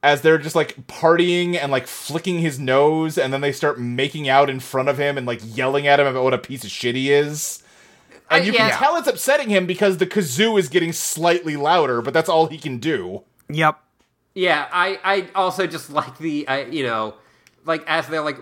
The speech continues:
Speaker 2: ranking it, like, it's all like, "We just wanted to celebrate how, you know, good, uh, how good a guy you are." <laughs>
Speaker 1: Yeah, yeah.
Speaker 2: Uh, and, you know,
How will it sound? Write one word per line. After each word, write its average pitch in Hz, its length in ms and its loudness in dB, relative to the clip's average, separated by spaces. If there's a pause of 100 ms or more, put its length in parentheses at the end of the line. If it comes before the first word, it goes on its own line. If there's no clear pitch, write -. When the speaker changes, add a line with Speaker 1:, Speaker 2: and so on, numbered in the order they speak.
Speaker 2:
ranking 139 480 -4
it, 123 120 -2
like, 127 140 -2
it's 147 140 -10
all 143 280 -2
like, 120 460 0
"We 196 100 -8
just 214 220 -10
wanted 233 260 -4
to 170 280 4
celebrate 151 720 2
how, 147 580 -2 (840)
you 170 160 2
know, 120 240 2 (160)
good, 196 340 4
uh, 139 600 4 (760)
how 160 200 -8
good 220 280 0
a 214 80 4
guy 170 300 4
you 131 260 0
are." 104 480 -2 (100)
<laughs> - 120 -8
Speaker 1:
Yeah, 107 320 2 (100)
yeah. 90 360 -2 (960)
Speaker 2:
Uh, 120 340 4
and, 135 260 0
you 156 120 -2
know, 113 300 2